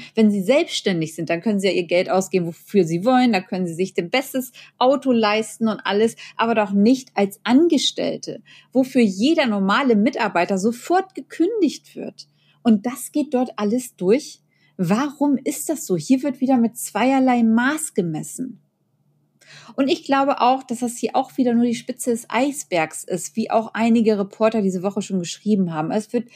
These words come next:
super viele solcher Fälle geben, hat man in der Vergangenheit ja auch schon gesehen, die nur einfach noch nicht aufgetaucht sind. Und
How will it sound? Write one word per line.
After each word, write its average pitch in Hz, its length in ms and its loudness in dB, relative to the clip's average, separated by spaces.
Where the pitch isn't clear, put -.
super 294 420 2
viele 254 320 2
solcher 220 340 0
Fälle 226 380 2
geben, 165 300 -2
hat 220 100 -6
man 220 140 -2
in 196 40 -4
der 208 120 0
Vergangenheit 208 640 0
ja - 160 -8
auch 202 120 -2
schon 190 260 0
gesehen, 156 380 -4
die 240 100 6
nur 262 200 6
einfach 190 220 -2
noch 170 100 -2
nicht 185 240 -2
aufgetaucht 196 580 -4
sind. - 300 -12
Und 240 600 2